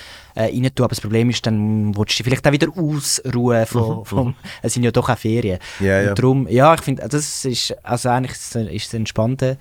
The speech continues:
Speaker 1: Dings. Aber mi-, also ich, ich weiss nicht, wenn wenn ich jetzt mich müsste entscheiden, also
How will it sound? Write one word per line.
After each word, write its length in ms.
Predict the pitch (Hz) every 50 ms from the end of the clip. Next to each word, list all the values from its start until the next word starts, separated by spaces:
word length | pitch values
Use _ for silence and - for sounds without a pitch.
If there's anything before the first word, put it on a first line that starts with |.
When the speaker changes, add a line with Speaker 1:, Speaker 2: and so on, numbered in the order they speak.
| - - - - - - - - - -
Speaker 1:
Dings. 220 | 143 131 113 -
Aber 140 | 123 123 - -
mi-, 200 | 143 147 143 - -
also 240 | - 139 113 131 - -
ich, 300 | - 151 170 - - - - - - - - - -
ich 160 | - - 131 -
weiss 160 | 151 135 123
nicht, 220 | 156 185 170 - -
wenn 280 | - 120 131 127 120 - - _ - _ _ - - - - 80
wenn 180 | 98 123 131
ich 220 | 131 143 185 190 -
jetzt 160 | 147 - -
mich 140 | 147 143 135
müsste 240 | 143 135 135 - 120
entscheiden, 680 | 113 - - 131 123 135 165 170 - - 107 101 92
also 340 | - - 110 - 117 113